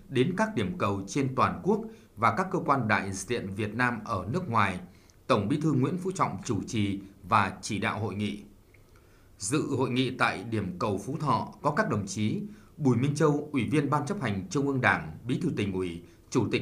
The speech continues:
Hội đồng Nhân dân tỉnh, Trưởng đoàn đại biểu Quốc hội tỉnh, Bùi Văn Quang, Phó Bí thư Tỉnh ủy, Chủ tịch Ủy ban Nhân dân tỉnh, Hoàng Công Thủy, Phó Bí thư Thường trực Tỉnh ủy, các đồng chí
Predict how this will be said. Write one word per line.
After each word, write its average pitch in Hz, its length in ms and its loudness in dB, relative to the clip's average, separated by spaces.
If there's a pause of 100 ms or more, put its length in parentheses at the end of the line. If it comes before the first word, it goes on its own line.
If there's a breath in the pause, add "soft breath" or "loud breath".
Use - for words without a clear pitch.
(120)
Hội 127 160 -2
đồng 110 180 -2
Nhân 123 100 0
dân 135 260 0
tỉnh, 92 280 0 (320 loud breath)
Trưởng 98 320 4
đoàn 107 240 2
đại 101 140 0
biểu 104 220 -2 (120)
Quốc 214 220 2
hội 101 160 0
tỉnh, 85 260 -4 (580 soft breath)
Bùi 120 160 2
Văn 151 180 2
Quang, 147 280 4
Phó 143 160 -2
Bí 175 140 2
thư 156 180 2
Tỉnh 101 180 -2
ủy, 87 220 -2 (280 loud breath)
Chủ 110 220 0
tịch 120 120 -2 (180)
Ủy 101 240 0
ban 135 140 2
Nhân 143 100 -2
dân 135 260 0
tỉnh, 92 280 0 (340 loud breath)
Hoàng 113 240 4
Công 147 160 2
Thủy, 101 320 0 (200 loud breath)
Phó 147 200 2
Bí 180 140 2
thư 143 160 2
Thường 107 160 0
trực - 220 -8
Tỉnh 101 200 0
ủy, 85 280 -4 (420 soft breath)
các 196 140 6
đồng 107 140 2
chí 120 220 -2